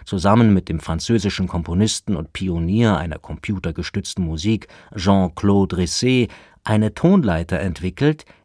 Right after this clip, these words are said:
die einen unendlich ansteigenden oder abfallenden Ton illusionieren lässt. Wir haben ihn am Anfang dieses Essays gehört und werden ihn an dessen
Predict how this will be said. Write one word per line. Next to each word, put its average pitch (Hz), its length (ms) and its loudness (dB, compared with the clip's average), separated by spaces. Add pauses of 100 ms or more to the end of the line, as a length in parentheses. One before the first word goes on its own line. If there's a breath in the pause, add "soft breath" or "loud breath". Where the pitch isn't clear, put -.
die 123 120 -4
einen 110 360 2
unendlich 151 800 2
ansteigenden 107 1000 0
oder 147 320 0
abfallenden 98 720 0
Ton 120 360 -2
illusionieren 80 760 -6
lässt. - 400 -14 (840)
Wir 117 220 2
haben 139 220 0
ihn 170 280 2
am 107 320 -2
Anfang 117 420 0
dieses 113 280 -4
Essays 110 440 -6
gehört 92 400 -4 (540 soft breath)
und 117 160 -2
werden 120 240 4
ihn 113 160 -2
an 107 100 -2
dessen 113 240 -4